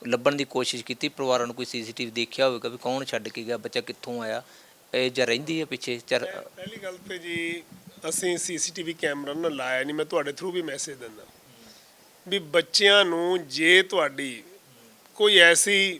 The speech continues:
Speaker 2: ਮੈਂ ਤਾਂ ਇਹਨੂੰ ਕਮਜ਼ੋਰੀ ਕਹਿਣਾ, ਮਜਬੂਰੀ ਤਾਂ ਕੀ ਹੋਣੀ ਹੈ, ਹੈ ਨਾ? ਤੇ ਜੇ ਕੋਈ ਹੋਰ ਤਰ੍ਹਾਂ, ਜਿੱਥੇ ਅਸੀਂ ਰੋਟੀ ਖਾਂਦੇ, ਕਿ ਬੱਚਾ ਜਿਹੜਾ ਸਾਡਾ ਹੈਗਾ, ਹੈ ਨਾ, ਉਹਨੂੰ ਕੀ ਪ੍ਰੋਬਲਮ ਆ ਗਈ? ਕੀ ਅਸੀਂ,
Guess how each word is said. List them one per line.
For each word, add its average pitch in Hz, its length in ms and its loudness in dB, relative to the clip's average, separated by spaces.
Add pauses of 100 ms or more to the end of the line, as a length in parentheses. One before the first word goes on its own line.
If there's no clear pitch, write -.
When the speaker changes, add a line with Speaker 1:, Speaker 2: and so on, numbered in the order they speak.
(120)
Speaker 2:
ਮੈਂ 156 140 -4
ਤਾਂ 190 100 2
ਇਹਨੂੰ 196 140 0
ਕਮਜ਼ੋਰੀ 156 420 -2
ਕਹਿਣਾ, 120 300 -6 (920)
ਮਜਬੂਰੀ 156 360 -4
ਤਾਂ 170 120 -2
ਕੀ 160 200 -6
ਹੋਣੀ 131 280 -6
ਹੈ, 127 60 -10
ਹੈ 139 60 -10
ਨਾ? 160 120 -10 (1160)
ਤੇ 185 140 4
ਜੇ 180 300 4 (340)
ਕੋਈ 170 120 -6
ਹੋਰ 156 220 -6
ਤਰ੍ਹਾਂ, 196 200 -8
ਜਿੱਥੇ 170 320 -4
ਅਸੀਂ 185 180 -2
ਰੋਟੀ 165 240 -6
ਖਾਂਦੇ, 160 260 -4
ਕਿ 156 160 -8
ਬੱਚਾ 147 320 -6
ਜਿਹੜਾ 160 200 -4
ਸਾਡਾ 135 280 -8
ਹੈਗਾ, 131 240 -10
ਹੈ 131 60 -12
ਨਾ, 165 120 -14 (380)
ਉਹਨੂੰ 190 160 -6
ਕੀ 208 180 -12
ਪ੍ਰੋਬਲਮ 151 400 -8
ਆ 127 80 -16
ਗਈ? 127 140 -18
ਕੀ 175 400 -18
ਅਸੀਂ, 170 240 -6